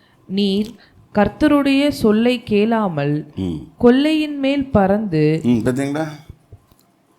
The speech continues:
Speaker 2: கர்த்தர் அதை வேண்டான்னு விலக்கி வச்சுட்டாரு. அதை முடிச்சுட்டு கம்ப்ளீட்டா டெஸ்ட்ராய் பண்ணுனாரு, சில காரியத்தை எடுத்துக்கணும்.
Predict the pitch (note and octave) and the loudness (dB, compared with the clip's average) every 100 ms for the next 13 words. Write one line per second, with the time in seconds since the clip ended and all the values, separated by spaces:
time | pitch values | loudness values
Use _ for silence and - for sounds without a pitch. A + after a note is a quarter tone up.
0 | _ _ _ _ _ C3+ C3 - F#3 F3 | _ _ _ _ _ 2 2 0 2 2
1 | D#3+ D3+ B2+ A2+ B2+ C3+ C3+ D3+ B2 A2 | 2 2 2 0 0 2 2 2 0 -2
2 | A2+ A#2 G2+ - - F2+ D#2 D#2+ C3 - | -4 -4 -6 -6 -8 -6 -8 -10 -12 -16
3 | _ _ _ _ _ _ _ _ _ _ | _ _ _ _ _ _ _ _ _ _
4 | _ _ _ _ _ _ - A2+ G#2+ B2 | _ _ _ _ _ _ -6 0 2 4
5 | F#3 F#3+ E3+ E3+ D#3+ D3 C#3+ E3+ E3 F3+ | 4 4 0 0 0 -2 0 -2 2 2
6 | F3 C3 C3+ - D#3 D#3+ D#3+ B2+ A#2 C#3 | 2 0 -2 -4 -2 -2 0 -2 -2 -2
7 | B2 F#2+ F#2 A#2+ C3 - _ - D3+ C#3+ | -2 -2 -4 -6 -10 -20 _ -2 0 0
8 | B2+ A#2 A2+ G#2+ G2 - _ - | 0 -2 -2 -6 -12 -12 _ -20